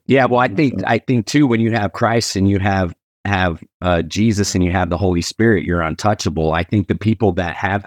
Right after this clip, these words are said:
Speaker 1: I, I think abduction phenomenon is a real phenomenon.
Speaker 2: Oh,
Speaker 1: And I
Speaker 2: for
Speaker 1: do
Speaker 2: sure.
Speaker 1: think that
Speaker 2: Oh,
Speaker 1: these
Speaker 2: there's no doubt.
Speaker 1: demons, you know, these demons, the angels, fallen
Speaker 2: Yep.
Speaker 1: angels, you know what I mean? The disembodied spirits of the Nephilim, that's what the artificial intelligence is all about.
Speaker 2: Yep.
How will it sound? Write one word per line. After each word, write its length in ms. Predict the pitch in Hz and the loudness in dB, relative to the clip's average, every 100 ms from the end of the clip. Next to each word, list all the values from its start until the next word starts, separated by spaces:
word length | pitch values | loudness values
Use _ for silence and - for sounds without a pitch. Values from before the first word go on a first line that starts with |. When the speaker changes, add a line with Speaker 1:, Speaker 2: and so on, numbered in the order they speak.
| - | -10
Speaker 1:
I, 120 | - - | -10 -4
I 140 | 110 | -2
think 280 | 160 208 143 - | 0 0 0 -2
abduction 540 | 104 98 113 - 98 | -4 0 -2 0 -4
phenomenon 600 | - 90 98 98 92 87 | -2 0 2 2 0 0
is 160 | 92 90 | -2 -4
a 60 | |
real 200 | 82 92 | -6 -6
phenomenon. 640 | 90 78 80 95 85 71 73 | -6 -8 -4 -4 -6 -8 0
Speaker 2:
Oh, 80 | 254 | 2
Speaker 1:
And 100 | 220 | 2
I 20 | |
Speaker 2:
for 80 | 135 | 0
Speaker 1:
do 20 | |
Speaker 2:
sure. 400 | 117 - 247 135 | 0 2 2 4
Speaker 1:
think 200 | 107 104 104 | 2 0 -2
that 100 | - | 0
Speaker 2:
Oh, 60 | |
Speaker 1:
these 160 | 104 98 | 0 2
Speaker 2:
there's 200 | 151 - | 0 0
no 60 | 170 | 2
doubt. 60 | 104 | 2
Speaker 1:
demons, 460 | 123 104 104 - 104 | 2 2 0 -2 0
you 120 | 104 | 2
know, 120 | 98 | 2
these 240 | 98 107 90 | 2 0 0
demons, 360 | 110 110 107 | 0 2 0
the 100 | 101 95 | -2 0
angels, 460 | 101 110 117 - - | 2 4 2 0 -2
fallen 340 | 101 113 110 | 2 4 2
Speaker 2:
Yep. 120 | 101 98 | 0 -2
Speaker 1:
angels, 400 | 95 104 107 - _ _ _ - | 0 -2 -2 -10 _ _ _ -2
you 140 | 101 | 2
know 100 | 101 | 2
what 100 | 101 | 2
I 80 | 101 | 4
mean? 180 | 104 98 | 2 2
The 80 | |
disembodied 560 | 85 104 - 95 98 92 | 0 -2 -2 -2 -2 -4
spirits 300 | - 104 - | -2 -4 -2
of 60 | 92 | 0
the 20 | |
Nephilim, 420 | 92 92 95 95 92 | 0 0 0 -2 0
that's 220 | 90 - | -2 -2
what 120 | 90 | -4
the 60 | 87 | 0
artificial 520 | 90 92 98 - 85 | 0 0 -2 -2 -4
intelligence 500 | 80 104 110 85 82 | -2 0 0 -2 -4
is 120 | 85 | -2
all 160 | 85 82 | 0 0
about. 280 | 80 85 | 0 0
Speaker 2:
Yep. 80 | 92 | 0